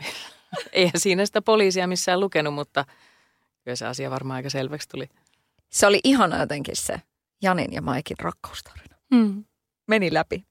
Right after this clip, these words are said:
Speaker 1: Mm.
Speaker 2: Millainen kollega Aku on?
Speaker 1: Ihana. Todella, todella mukava. Ö, pitää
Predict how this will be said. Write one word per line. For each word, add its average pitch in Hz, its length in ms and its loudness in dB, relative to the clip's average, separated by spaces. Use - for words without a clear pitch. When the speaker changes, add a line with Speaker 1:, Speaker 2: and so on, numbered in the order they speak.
Speaker 1:
Mm. 220 80 -2
Speaker 2:
Millainen 208 360 4
kollega 147 440 4
Aku - 180 0
on? - 160 -2
Speaker 1:
Ihana. 185 380 -6
Todella, 185 380 -2
todella 208 340 4
mukava. 151 460 2
Ö, 170 200 -6
pitää 202 360 4